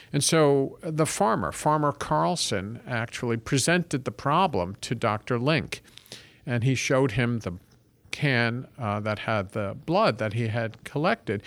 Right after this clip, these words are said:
And interestingly, that blood did not clot. It took over three hours for him to drive to Madison, Wisconsin, and surely blood coming in contact with a, a foreign surface, such as the metal of the can,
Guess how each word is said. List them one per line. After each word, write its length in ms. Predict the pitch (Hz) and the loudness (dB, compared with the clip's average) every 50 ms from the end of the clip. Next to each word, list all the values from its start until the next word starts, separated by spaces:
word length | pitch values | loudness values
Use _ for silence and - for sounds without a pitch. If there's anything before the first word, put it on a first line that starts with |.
| - - - | -10 -6 -2
And 140 | 127 135 143 - | -2 -2 0 0
interestingly, 1000 | - 254 302 - - 147 113 92 - - - - 123 107 90 90 101 98 107 131 - - - - | -2 -2 -2 0 0 0 2 0 -2 -4 -4 -4 -4 -4 -4 -4 -6 -6 -8 -10 -12 -18 -20 -4
that 240 | - - 214 233 - | 0 0 0 0 0
blood 220 | 233 220 220 202 160 | 0 0 0 0 -2
did 160 | 143 131 135 | -2 -2 0
not 260 | 160 170 175 - - | 0 0 -2 -2 -6
clot. 380 | - - 190 190 143 107 - 151 | -4 -2 0 0 0 0 -2 -2
It 120 | 147 - | -4 -2
took 220 | - 180 160 - | -2 -4 -2 0
over 320 | - 180 185 190 156 131 135 | 4 4 4 4 4 0 -2
three 320 | - - - 175 165 156 | -2 -2 0 2 4 4
hours 340 | 151 160 190 208 - 117 113 | 4 4 2 2 0 -2 -2
for 180 | - - 139 127 | -2 0 2 2
him 180 | 127 127 127 120 | 4 2 2 0
to 140 | - 123 | 0 -2
drive 480 | 104 - 120 127 147 175 220 226 202 - | -2 0 0 0 2 2 0 -2 -2 -2
to 100 | - 127 | -2 -2
Madison, 540 | 120 117 107 104 101 107 - - 120 113 98 | 0 2 2 2 0 0 -2 -4 -4 -4 -4
Wisconsin, 560 | 95 101 - - - 117 113 117 - 143 135 | -4 -4 -4 -2 -2 -2 0 0 -2 0 0
and 120 | 135 143 | 0 0
surely 640 | 135 - - - 196 214 220 185 131 95 78 104 - - - - - - - - | 0 0 0 2 2 2 2 2 0 0 -2 -4 -8 -12 -16 -20 -20 -16 -4 0
blood 320 | 139 139 151 151 139 - | 2 4 4 4 2 0
coming 360 | - - 143 131 127 123 117 | -2 -2 0 2 2 2 0
in 100 | 107 98 | 0 -2
contact 680 | - - - 135 139 135 - - 107 101 - - - - | -4 -2 0 2 2 2 2 0 0 0 -2 -6 -6 -2
with 360 | 117 107 101 104 - - - - - 226 | 0 2 2 2 0 -4 -10 -16 -10 -6
a, 340 | 113 113 107 - - - 120 | -4 -4 -4 -4 -4 -4 -6
a 40 | |
foreign 420 | - - - 131 127 120 107 95 92 | -4 -2 0 2 2 2 2 0 0
surface, 440 | - - 143 135 120 - - 95 - | 0 2 2 2 2 0 -2 -6 -4
such 300 | - 110 104 - - 110 | -2 -4 -4 -4 -6 -8
as 100 | 101 - | -6 -6
the 80 | 110 | -6
metal 440 | 101 101 113 127 127 120 80 67 - | -4 -2 0 0 0 -2 -6 -8 -8
of 140 | - 107 90 | -10 -10 -10
the 80 | 90 98 | -10 -12
can, 400 | - - 143 135 120 107 101 | -10 -6 -4 -4 -2 -4 -4